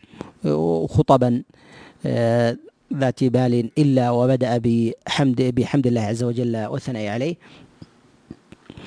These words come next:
وكذلك أيضا، آه، اضطراد ذلك في عمل الخلفاء الراشدين، وأن هذا الاضطراد لا يكون إلا،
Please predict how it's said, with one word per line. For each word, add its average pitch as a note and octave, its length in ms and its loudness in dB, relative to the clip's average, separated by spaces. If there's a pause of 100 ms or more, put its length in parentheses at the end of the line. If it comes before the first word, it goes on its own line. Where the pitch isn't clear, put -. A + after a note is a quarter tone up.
(440)
وكذلك C#3+ 640 2
أيضا، C3 480 0 (1120)
آه، B2 500 -6
اضطراد C#3 420 -6
ذلك A#2+ 300 -8
في A#2+ 320 -8 (140)
عمل C3 180 0
الخلفاء A#2+ 400 4
الراشدين، B2 360 0
وأن B2 180 0
هذا B2 220 0
الاضطراد B2 380 0
لا B2 120 0
يكون D3+ 220 0
إلا، B2 480 -4